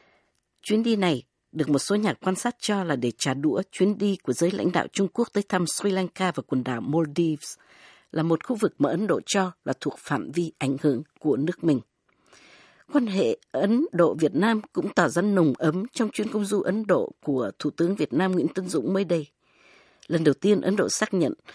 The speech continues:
là đang hiện đại hóa quân lực Việt Nam và tăng cường khả năng bảo vệ biển của Việt Nam. Về vấn đề hợp tác an ninh với Việt Nam, Thủ tướng Ấn Độ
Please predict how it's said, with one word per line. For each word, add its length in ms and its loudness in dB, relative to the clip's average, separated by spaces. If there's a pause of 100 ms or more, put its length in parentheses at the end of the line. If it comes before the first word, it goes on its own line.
(200)
là 100 -2
đang 260 2
hiện 220 0
đại 220 0
hóa 200 -2
quân 160 -2
lực 160 -4
Việt 160 0
Nam 280 0 (340)
và 80 -2
tăng 200 0
cường 240 0
khả 180 -4
năng 260 -2
bảo 200 0
vệ 160 2
biển 340 2
của 120 0
Việt 200 -6
Nam. 200 2 (920)
Về 80 0
vấn 200 -2
đề 140 2
hợp 240 -2
tác 200 0
an 180 2
ninh 180 0
với 80 -2
Việt 200 -2
Nam, 220 0 (120)
Thủ 140 0
tướng 340 2
Ấn 180 0
Độ 220 2